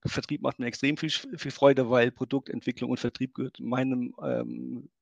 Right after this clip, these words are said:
Denken immer zusammen. Und deswegen gönne ich mir auch, äh, durchaus den einen oder anderen, äh, Ausflug auf diverse Messen. Und das ist auch immer sehr, sehr spannend. Und wir gönnen uns bei uns bei der S H B, dass zumindest jeder Mitarbeiter zweimal,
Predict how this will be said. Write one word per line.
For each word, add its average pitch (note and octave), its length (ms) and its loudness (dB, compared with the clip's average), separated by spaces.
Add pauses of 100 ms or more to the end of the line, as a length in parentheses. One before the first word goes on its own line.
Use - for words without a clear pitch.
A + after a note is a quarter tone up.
Denken B2+ 240 4
immer D3 220 4
zusammen. D3+ 440 6 (520)
Und A#2+ 280 -2
deswegen A#2+ 480 0 (100)
gönne C3+ 300 0
ich - 120 -4
mir A#2+ 160 2
auch, B2 320 2
äh, B2 220 2
durchaus A#2 420 0
den - 120 -10
einen A#2 160 -2
oder - 100 0
anderen, A#2 300 0 (520)
äh, A#2 100 -2
Ausflug A#2+ 760 2
auf - 440 -2
diverse A2+ 600 6 (120)
Messen. A#2+ 360 2 (720)
Und G#2 180 -12
das G2+ 140 -6
ist G2+ 100 -6
auch G#2+ 160 0
immer G2 360 -8 (160)
sehr, A2+ 200 -4
sehr G#2 120 -2
spannend. B2 440 2 (720)
Und A#2+ 300 -8
wir A#2 240 4
gönnen B2+ 320 4
uns A#2+ 220 -2
bei A#2+ 100 -6
uns A#2 240 -4
bei - 120 -8
der G#2 140 0
S A#2 160 -2
H A2+ 60 -2
B, A#2+ 140 0
dass A2+ 280 -4
zumindest B2 420 -4
jeder B2 160 4
Mitarbeiter A#2 480 0
zweimal, B2+ 640 2